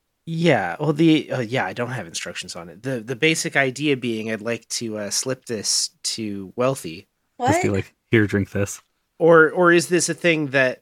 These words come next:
Speaker 1: Vons drinks and then it affects, well,
Speaker 3: I, I
Speaker 1: uh,
Speaker 3: thought
Speaker 1: people
Speaker 3: it
Speaker 1: around
Speaker 3: was,
Speaker 1: him?
Speaker 3: I thought it was that you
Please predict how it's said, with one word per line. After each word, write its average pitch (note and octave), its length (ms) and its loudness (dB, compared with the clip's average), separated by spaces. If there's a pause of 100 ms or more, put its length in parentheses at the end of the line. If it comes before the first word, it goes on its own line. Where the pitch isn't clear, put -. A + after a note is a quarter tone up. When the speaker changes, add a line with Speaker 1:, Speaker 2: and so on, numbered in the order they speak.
Speaker 1:
Vons C3+ 460 0
drinks A#2+ 400 -2
and B2 180 -10
then A2+ 140 -6
it G2+ 80 -10
affects, - 360 -4
well, F2+ 160 -8
Speaker 3:
I, A#3+ 140 4 (180)
I A3 120 4
Speaker 1:
uh, A3 100 -6
Speaker 3:
thought B3 220 2
Speaker 1:
people B3 120 2
Speaker 3:
it A#3 40 2
Speaker 1:
around F3 80 4
Speaker 3:
was, - 160 0
Speaker 1:
him? - 220 -10 (260)
Speaker 3:
I G3+ 40 0
thought A#3+ 260 2
it B3+ 120 4
was A#3+ 240 -4 (280)
that G3+ 220 2
you G3 380 -8